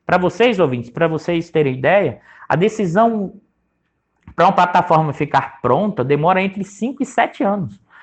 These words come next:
Ou seja, plataformas que estão, a, não é nem ba-, nem, nem plataforma, porque o, plataforma é coisa do, é, de algumas características. Hoje são mais unidade de produção, porque são navios, inclusive, ancorados, não necessariamente é plataforma, mas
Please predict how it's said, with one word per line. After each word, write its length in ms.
Ou 80
seja, 280
plataformas 840
que 120
estão, 360
a, 60
não 80
é 20
nem 120
ba-, 260
nem, 140
nem 160
plataforma, 560
porque 160
o, 140
plataforma 540
é 20
coisa 240
do, 340
é, 720
de 140
algumas 260
características. 720
Hoje 80
são 120
mais 420
unidade 440
de 40
produção, 380
porque 160
são 140
navios, 500
inclusive, 400
ancorados, 680
não 120
necessariamente 560
é 20
plataforma, 560
mas 260